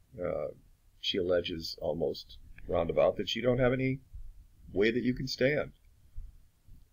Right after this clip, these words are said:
Number seven, these poor prophets have endured struggles and hard times in order to bring you these new words from God. She says this.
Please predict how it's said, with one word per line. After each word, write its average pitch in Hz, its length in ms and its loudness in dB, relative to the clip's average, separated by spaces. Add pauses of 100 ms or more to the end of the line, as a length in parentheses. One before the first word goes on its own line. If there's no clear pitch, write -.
(340)
Number 110 220 4
seven, 123 380 10
these 107 220 2
poor 104 200 8
prophets 95 500 8
have 104 120 2
endured 90 380 0
struggles 107 720 4
and 82 260 -4
hard 82 300 4
times 90 400 0
in 85 100 -4
order 82 160 -2
to 85 80 -8
bring 90 260 -2
you 87 80 -6
these 80 300 -8
new 78 140 -6
words 78 300 -6
from 71 200 -10
God. 92 360 -2
She - 160 -10
says - 280 -2
this. - 360 -12